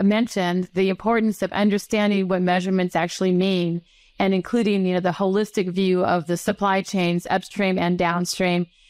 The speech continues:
You know, here at Compass, we're trying to coin a phrase called Scope four. And really all that means is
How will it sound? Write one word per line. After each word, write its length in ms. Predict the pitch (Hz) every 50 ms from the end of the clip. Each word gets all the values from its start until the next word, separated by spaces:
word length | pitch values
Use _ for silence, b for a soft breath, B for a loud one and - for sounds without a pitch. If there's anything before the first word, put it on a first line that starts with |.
| b b b b b
You 120 | - 220 220
know, 60 | 214
here 200 | 202 240 240 247
at 100 | 247 -
Compass, 360 | - 233 226 220 226 214 -
we're 120 | - 208
trying 280 | 185 - - 214 202 208
to 100 | 190 202
coin 500 | 185 - - - 214 202 202 202 202 202
a 60 | 220 247
phrase 340 | - 220 202 190 190 185
called 300 | - - - 190 180 180
Scope 340 | - - - 226 202 190 196
four. 400 | - - 220 214 202 190 180 175
And 200 | 190 190 185 180
really 280 | 185 220 220 202 208 202
all 220 | - 196 202 214
that 200 | 202 202 185 170
means 460 | 190 208 208 196 185 180 175 175 -
is 300 | 190 185 180 180 175 -